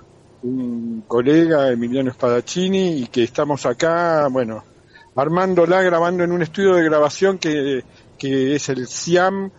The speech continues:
acá en Tecnópolis, que es un estudio maravilloso, con la mejor tecnología,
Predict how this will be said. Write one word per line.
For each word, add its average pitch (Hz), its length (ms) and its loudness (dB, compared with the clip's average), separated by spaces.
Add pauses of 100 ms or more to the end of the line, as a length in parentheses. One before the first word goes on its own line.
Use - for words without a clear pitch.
(220)
acá 131 220 -4
en 156 120 -2
Tecnópolis, 160 580 -2
que 156 80 -6
es - 160 -8
un 127 320 -6
estudio 151 760 0
maravilloso, 135 760 0
con 131 180 -4
la 117 80 -4
mejor 151 280 -4
tecnología, 151 880 -2